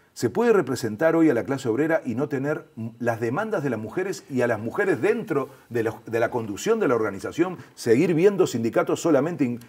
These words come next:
integrados por varones viejos, o sea, no integrando también a jóvenes? Eh, ¿se puede no tener en cuenta esta disputa que planteabas, Maite, que de, de entender que hay una discusión sobre la identidad,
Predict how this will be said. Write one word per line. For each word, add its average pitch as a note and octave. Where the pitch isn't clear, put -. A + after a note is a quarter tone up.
integrados B2
por A2+
varones D#3+
viejos, C#3
o A#2
sea, D#3+
no D3
integrando D#3+
también C3
a G#2
jóvenes? E3+
Eh, B2+
¿se C#3+
puede A#3+
no F3
tener E3+
en D#3
cuenta F3
esta C#3
disputa D3+
que A#2
planteabas, A2+
Maite, G#2+
que G#2
de, G#2+
de A#2
entender B2+
que D#3
hay G3
una D3
discusión B2+
sobre D#3
la A#2
identidad, G#2+